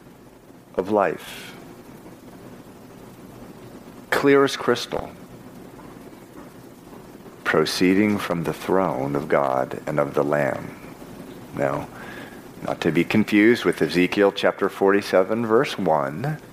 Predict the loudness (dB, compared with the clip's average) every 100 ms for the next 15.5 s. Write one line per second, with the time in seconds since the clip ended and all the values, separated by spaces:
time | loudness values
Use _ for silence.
0 | -20 -20 -20 -20 -20 -20 -20 -20 -20 -20
1 | -20 -20 -20 -20 -20 -20 -14 -8 -4 -4
2 | -2 -4 -2 2 2 2 -4 0 0 2
3 | 4 4 0 -2 2 4 4 2 -4 0
4 | 2 0 0 0 0 -6 -8 -8 -2 0
5 | 2 0 2 4 4 0 0 4 2 2
6 | -2 2 0 2 0 2 2 4 4 4
7 | 4 4 2 -2 0 0 0 -2 0 0
8 | 0 -2 2 4 4 2 2 4 4 2
9 | 2 2 2 -2 0 0 0 0 0 -2
10 | -6 -4 -2 -2 -2 -8 -10 -6 -2 0
11 | 2 2 2 0 -4 -2 2 2 2 -4
12 | 0 2 2 0 0 2 2 2 2 2
13 | 2 2 2 2 -2 2 4 4 4 4
14 | 2 2 2 2 4 4 6 6 6 4
15 | 6 6 4 0